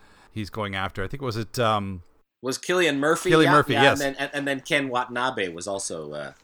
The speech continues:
Speaker 2: there.
Speaker 1: Yes, it, 'cause he was the one who
Speaker 2: On
Speaker 1: had,
Speaker 2: the team.
Speaker 1: he'd hired the team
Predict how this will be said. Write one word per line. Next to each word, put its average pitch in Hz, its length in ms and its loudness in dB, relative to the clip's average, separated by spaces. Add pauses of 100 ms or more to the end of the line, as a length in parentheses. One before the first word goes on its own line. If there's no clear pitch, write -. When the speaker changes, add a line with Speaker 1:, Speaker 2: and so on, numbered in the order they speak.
(120)
Speaker 2:
there. 87 120 -6
Speaker 1:
Yes, 131 280 0
it, 113 180 -8
'cause - 140 -8
he 135 120 2
was 117 180 -4
the 123 80 -4
one 110 240 0
who 113 80 0
Speaker 2:
On 120 40 2
Speaker 1:
had, 110 80 0
Speaker 2:
the - 60 -8
team. 113 240 -6
Speaker 1:
he'd 131 100 2
hired 135 320 8
the 107 80 -8
team 107 420 0